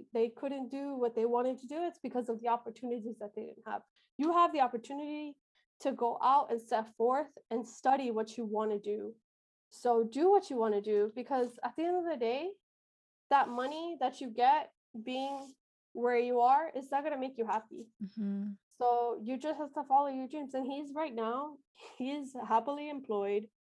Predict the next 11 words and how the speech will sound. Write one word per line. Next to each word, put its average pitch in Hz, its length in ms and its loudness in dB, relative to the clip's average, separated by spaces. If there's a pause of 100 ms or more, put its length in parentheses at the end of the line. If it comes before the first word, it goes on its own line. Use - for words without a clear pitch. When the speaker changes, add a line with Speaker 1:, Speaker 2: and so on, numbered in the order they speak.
Speaker 1:
as 262 180 2
an 294 80 -6
anthropologist, 220 960 0 (400)
flying 233 360 2
all 233 200 2
over 285 160 -6
the 294 100 -4
world, 214 460 -2
doing 254 240 -4
his 294 200 -8
thing, 214 460 0